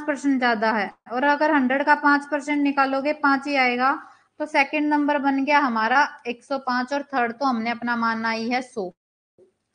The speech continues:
अब ये ए, ये बी और ये सी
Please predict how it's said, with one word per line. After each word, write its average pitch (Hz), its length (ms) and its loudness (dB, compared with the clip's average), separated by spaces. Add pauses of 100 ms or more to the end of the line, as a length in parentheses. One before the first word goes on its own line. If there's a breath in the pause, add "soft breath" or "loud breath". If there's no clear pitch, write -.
(100)
अब 233 180 -4
ये 285 240 0
ए, 302 520 -4
ये 285 260 -2
बी 285 520 -4
और 254 140 -4
ये 277 160 0
सी 220 280 -8